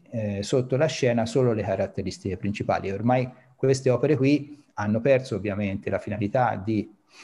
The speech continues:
eh, prontuario medico per chi esercita la professione, ma sono ormai opere assolutamente di arredo per le grandi, per le grandi corti e per i, e per i grandi principi. Eh,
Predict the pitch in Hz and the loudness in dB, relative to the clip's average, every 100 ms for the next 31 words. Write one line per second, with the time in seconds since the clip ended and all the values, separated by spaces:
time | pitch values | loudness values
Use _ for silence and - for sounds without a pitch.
0 | - _ - 104 104 101 101 92 101 113 | -20 _ -10 -6 -6 -6 -8 -6 -2 2
1 | 110 110 110 147 120 98 98 - 110 107 | 2 2 2 2 2 -4 -8 -8 -4 0
2 | 98 107 110 101 101 92 - 127 170 - | 0 0 0 0 -6 -6 -4 -4 -4 -2
3 | 104 104 92 - 110 127 104 95 98 92 | -2 0 -4 -4 -2 0 0 0 0 0
4 | 92 98 95 - - _ _ - 107 - | 0 -2 -2 -6 -20 _ _ -8 -6 -4
5 | 107 110 104 98 101 - 104 104 107 110 | -2 0 0 -4 -4 -2 -2 -2 -4 -2
6 | 113 117 104 98 98 95 98 95 101 95 | -2 0 0 -2 -4 -4 -4 -4 -4 -4
7 | 92 95 101 95 _ - - _ 101 113 | -4 -2 -2 -2 _ -20 -20 _ -6 -2
8 | 113 107 120 120 101 104 _ 117 104 107 | 0 0 0 0 -4 -4 _ -2 0 -2
9 | 101 92 87 90 - 90 92 90 90 - | -2 -4 -6 -8 -8 -6 -6 -8 -10 -12
10 | - - - - _ _ _ _ _ _ | -18 -16 -18 -18 _ _ _ _ _ _
11 | 151 113 110 110 110 107 104 107 110 110 | -2 0 2 0 0 0 0 -2 -4 -4